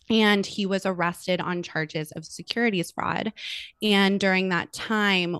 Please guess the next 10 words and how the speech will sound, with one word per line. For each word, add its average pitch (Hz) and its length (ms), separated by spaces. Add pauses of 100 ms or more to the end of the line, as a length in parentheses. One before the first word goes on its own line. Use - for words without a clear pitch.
we 185 180
lost 165 580 (180)
everything. 170 1000
So 175 380 (200)
everything 190 840
<laughs> - 40
was 214 160
gone, - 340
right? 175 340
So 170 360